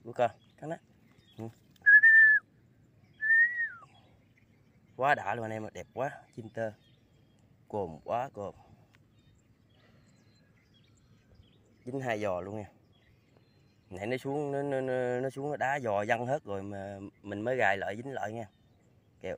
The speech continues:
lần hai mới dính đó nha. Khôn quá khôn. Đây nè.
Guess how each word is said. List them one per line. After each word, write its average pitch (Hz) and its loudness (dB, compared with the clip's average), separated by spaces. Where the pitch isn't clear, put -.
lần 101 -6
hai 110 0
mới 123 -4
dính 135 -8
đó 147 -4
nha. 131 -6
Khôn 107 -4
quá 131 4
khôn. 107 -6
Đây 92 -12
nè. 87 -16